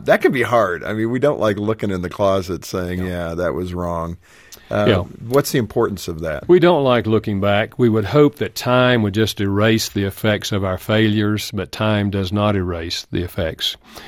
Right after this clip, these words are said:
Speaker 2: You know, the scriptures are very clear. If we confess our sins, God is ready to forgive our sins. Same principle applies in human marriages,
Speaker 1: Mm.
Speaker 2: human relationships. If we are willing to acknowledge that I failed you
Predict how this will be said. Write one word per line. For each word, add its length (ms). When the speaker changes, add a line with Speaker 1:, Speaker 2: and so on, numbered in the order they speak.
Speaker 2:
You 100
know, 80
the 60
scriptures 460
are 40
very 260
clear. 380
If 100
we 100
confess 540
our 160
sins, 640
God 360
is 220
ready 420
to 120
forgive 340
our 140
sins. 480
Same 280
principle 420
applies 380
in 80
human 280
marriages, 540
Speaker 1:
Mm. 200
Speaker 2:
human 240
relationships. 920
If 200
we 140
are 80
willing 340
to 100
acknowledge 640
that 160
I 140
failed 420
you 320